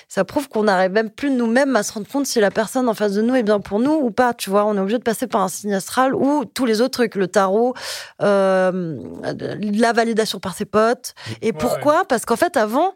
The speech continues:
Speaker 1: on avait une rationalisation extrême, c'est-à-dire c'était les parents qui choisissaient et toi, tu choisissais quasi pas. Tu vois, c'était la validation des parents. Si les parents étaient OK, c'était d'ailleurs quelqu'un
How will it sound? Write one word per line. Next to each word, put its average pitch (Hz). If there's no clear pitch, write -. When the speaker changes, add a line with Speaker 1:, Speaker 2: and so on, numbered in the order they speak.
Speaker 1:
on 226
avait 233
une 226
rationalisation 226
extrême, 320
c'est-à-dire 220
c'était -
les 196
parents 277
qui -
choisissaient 220
et 190
toi, 285
tu -
choisissais 202
quasi 185
pas. 302
Tu -
vois, 254
c'était 220
la 202
validation 240
des 233
parents. 208
Si -
les 233
parents 240
étaient 208
OK, 190
c'était 202
d'ailleurs 190
quelqu'un 190